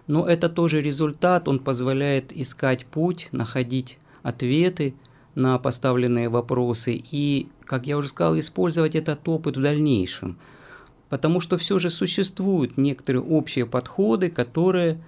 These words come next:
можно использовать многими учеными впоследствии, когда уже результаты известны. И, наверное, вот, э, статья по классификации материалов, э, которую мы написали совместно с Алексеем Николаевичем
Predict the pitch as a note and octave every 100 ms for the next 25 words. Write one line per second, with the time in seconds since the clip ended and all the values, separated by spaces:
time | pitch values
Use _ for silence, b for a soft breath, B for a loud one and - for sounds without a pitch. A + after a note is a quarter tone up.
0 | B B C#3+ E3 C3+ A#2+ A#2 - D#3 C#3
1 | C3+ C3 A#2 C#3+ B2+ B2 A#2 A2 - -
2 | A#2 - C3+ D3+ C#3+ C3 C3 - C#3 C3
3 | D3+ D#3+ D#3 - - G2+ - C3 A#2+ C#3
4 | C#3+ A#2 A#2 A2 A2+ A2+ C#3 C3 A2+ A2
5 | G#2 G2 F#2 - F#2+ B B B C#3 E3
6 | F3 F#3+ F3 E3 E3 E3 - C#3+ C3+ C3
7 | C3 - C#3+ C3 F3+ F3+ D#3+ E3 C#3 C3
8 | C3 C3+ - - C3+ - B2 A#2 - A2+
9 | A2 b b - B2+ B2+ C3 C3 B2+ A#2
10 | A2 - - _ B2 A2+ B2 A#2+ A#2+ A#2
11 | A2 A2+ A#2 A#2+ - A2 G#2+ - A2 A2+
12 | A2+ - A2 G#2+ - A#2+ G#2+ G#2 A#2 D3+
13 | D#3+ D3+ - B2+